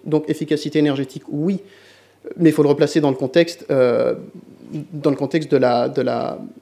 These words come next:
dans le contexte quantitatif, c'est-à-dire c'est la phase de production et la phase de fin de vie qu'on n'a pas étudiée là, mais c'est la phase de production là qui pèse vraiment lourd.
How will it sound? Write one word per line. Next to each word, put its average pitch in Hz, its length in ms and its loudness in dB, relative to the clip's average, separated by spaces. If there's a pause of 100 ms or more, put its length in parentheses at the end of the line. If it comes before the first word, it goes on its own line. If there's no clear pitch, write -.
(120)
dans 165 120 -2
le 175 60 -4
contexte 165 260 -2
quantitatif, 147 560 -4
c'est-à-dire 123 260 0 (260)
c'est - 140 -4
la 135 80 2
phase 147 160 0
de 143 60 0
production 156 580 0 (140)
et 147 60 -2
la 127 80 -4
phase 143 160 -6
de 135 80 -4
fin 131 140 -4
de 131 60 -2
vie 139 80 -4
qu'on 135 100 -4
n'a - 60 -2
pas - 100 -2
étudiée 139 280 -6
là, 170 80 0
mais 170 60 0
c'est 143 120 -4
la - 40 -2
phase 135 120 2
de 135 80 -2
production 139 480 0
là 139 180 0 (480)
qui - 140 -8
pèse 151 340 6
vraiment 127 340 -4
lourd. - 240 -8